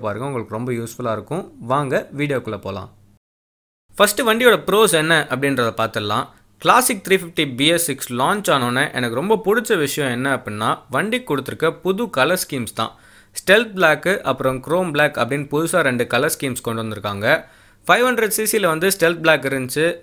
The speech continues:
இப்போ அந்த மாடல் ஸ்டாப் பண்ணிட்டாங்க அப்படின்றதுனால த்ரீ ஃபிஃப்டி சி சி கொடுத்துருக்காங்க.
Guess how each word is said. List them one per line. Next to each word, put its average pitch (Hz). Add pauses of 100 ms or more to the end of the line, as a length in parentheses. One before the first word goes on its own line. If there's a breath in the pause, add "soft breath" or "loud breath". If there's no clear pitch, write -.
(120)
இப்போ 131
அந்த 123
மாடல் 160
ஸ்டாப் 160
பண்ணிட்டாங்க 143
அப்படின்றதுனால 120 (140)
த்ரீ 156
ஃபிஃப்டி 143
சி 143
சி 147 (100)
கொடுத்துருக்காங்க. 113